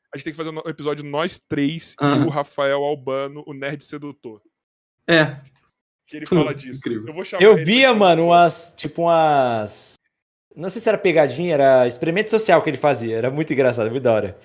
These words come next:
Speaker 1: Ele é parceiro, vou chamar ele depois.
Speaker 2: Mano, é
Speaker 1: Tem que
Speaker 2: muito
Speaker 1: conversar.
Speaker 2: real esse lance, mano. O jeito que você se comporta, é, fisicamente na frente de uma pessoa, mano,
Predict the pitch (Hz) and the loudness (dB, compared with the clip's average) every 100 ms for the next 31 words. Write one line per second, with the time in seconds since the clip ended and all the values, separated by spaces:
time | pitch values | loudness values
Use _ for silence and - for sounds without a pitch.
0 | _ 165 180 190 208 - - 131 127 139 | _ -16 -16 -10 -10 -10 -12 -12 -10 -12
1 | 170 160 143 147 151 143 175 175 139 139 | -10 -8 -8 -8 -14 -4 4 6 8 6
2 | 156 196 190 185 147 143 156 135 123 127 | 6 4 4 6 6 4 4 2 0 0
3 | 127 113 139 139 151 147 160 - 156 151 | 0 2 0 0 -4 -4 -6 -2 -2 2
4 | 139 135 139 117 117 113 113 147 139 151 | 2 2 2 4 4 4 2 -2 0 2
5 | 143 135 151 131 143 139 143 135 131 127 | 2 2 0 -2 -2 -2 0 -2 0 -4
6 | - 135 160 175 127 113 | -2 2 2 4 2 0